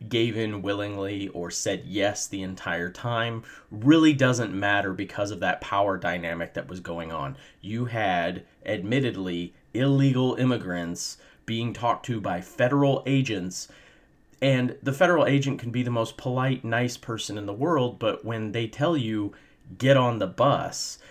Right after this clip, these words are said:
your only answer is going to be yes in that situation. So I don't think these immigrants really had a choice. It was a false choice, and because the way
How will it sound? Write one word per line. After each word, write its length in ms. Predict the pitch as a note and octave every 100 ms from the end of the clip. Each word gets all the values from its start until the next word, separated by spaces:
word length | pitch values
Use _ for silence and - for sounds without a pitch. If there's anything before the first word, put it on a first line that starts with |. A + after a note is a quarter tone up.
| -
your 260 | A#2 B2 C#3+
only 360 | C#3+ C#3+ A#2+
answer 680 | A2+ B2+ C3+ C3+ G#2+ F#2 F2
is 180 | F#2 F#2+
going 400 | F#2+ G#2+ C#3 A#2
to 100 | F#2
be 100 | -
yes 640 | F#2 A2 A2 - - - -
in 140 | F#2+
that 220 | E2+ E2 -
situation. 800 | F#2+ - F#2 G#2+ A#2+ - C3 - - - -
So 540 | - A#2 G#2+ G#2 F#2+ -
I 120 | A#2+
don't 240 | C3+ C3+
think 320 | - A#2+ A2+
these 280 | - A2 G2+
immigrants 600 | - G#2+ A2 G2+ G2+ -
really 220 | G#2 F#2+
had 260 | F#2 G#2 G2
a 60 | F2+
choice. 680 | - G2+ G#2 F3 - - - _ _
It 120 | - -
was 160 | F#2+
a 60 | F#2
false 400 | - G2 G#2+ -
choice, 560 | - C#3+ D3 D3 - -
and 220 | G2+ G2
because 400 | F#2+ - G#2+ G#2
the 60 | G2+
way 500 | G2 G2 G2 G2